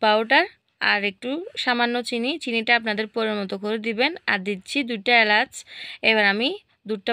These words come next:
ভালো করে জাল করে নিয়েছি, দিয়ে দিচ্ছি রসমালাইগুলো। রসমালাইগুলো দশ থেকে পনেরো মিনিট ভালো করে জাল দিতে হবে দুধে।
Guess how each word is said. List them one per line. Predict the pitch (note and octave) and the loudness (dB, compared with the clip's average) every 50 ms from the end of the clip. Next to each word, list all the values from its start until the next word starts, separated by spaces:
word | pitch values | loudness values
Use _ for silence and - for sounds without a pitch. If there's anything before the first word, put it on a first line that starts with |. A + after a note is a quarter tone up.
| A3 A#3+ | 2 4
ভালো | A#3 A#3+ A#3 | 2 2 2
করে | B3+ B3 A#3+ G#3+ A3 | 2 0 2 2 2
জাল | G#3+ G3 F#3+ F#3 | 2 2 0 -2
করে | - G3+ G#3 A3 A#3 | -4 -4 -2 -2 -2
নিয়েছি, | A#3+ A#3+ B3 A#3 - - D#4+ E4 B3+ | -2 -2 -4 -4 -4 -2 -2 -2 -2
দিয়ে | B3 A3+ A3 G3+ | -2 -2 -2 -2
দিচ্ছি | G3 F#3 - - A#3+ | -4 -6 -6 -4 -2
রসমালাইগুলো। | A#3 A3+ G#3+ G3+ A3+ A#3 A#3 A#3+ A#3+ A#3+ B3 A3+ B3+ C4 D4 F#4 G#4+ _ - - - - - - - | -2 -2 -2 -2 -4 -4 -2 0 0 0 0 0 -2 -2 -2 -4 -4 _ -14 -20 -20 -20 -12 -6 -2
রসমালাইগুলো | A3 A3 - A#3+ A#3 A#3 A#3+ B3 B3 B3 A#3+ B3+ C4 D4 F#4 A4+ - _ - - - - _ _ - G#3 | -2 -2 -2 -2 -2 -2 0 0 0 0 0 0 0 -2 -2 -4 -6 _ -20 -20 -20 -20 _ _ -2 0
দশ | A3+ A3+ G#3+ - - | 0 0 0 -2 -4
থেকে | B3 A3+ C4+ C4 - | -4 -2 -2 -4 -2
পনেরো | A#3+ A3+ A3 A3 A3+ A#3 A#3+ | -4 -4 -2 -2 -2 -2 -2
মিনিট | B3+ C#4 D#4 C#4+ B3 B3+ | 0 0 -2 -2 0 0
ভালো | B3 A#3+ A#3+ A#3+ B3+ | 0 2 0 0 -2
করে | B3 A#3+ A3 G3+ | -2 -2 0 2
জাল | A3 G#3 G3+ G3 | 2 2 2 2
দিতে | G3 G3 F#3 G#3 | -2 -4 -4 -4
হবে | F#3+ F#3+ G#3 A3 C4 D#4 F4 C#4+ A#3+ | -6 -4 -2 2 2 2 0 0 -4
দুধে। | G#3+ G#3+ G3 A#3+ D4+ | -6 -2 2 2 2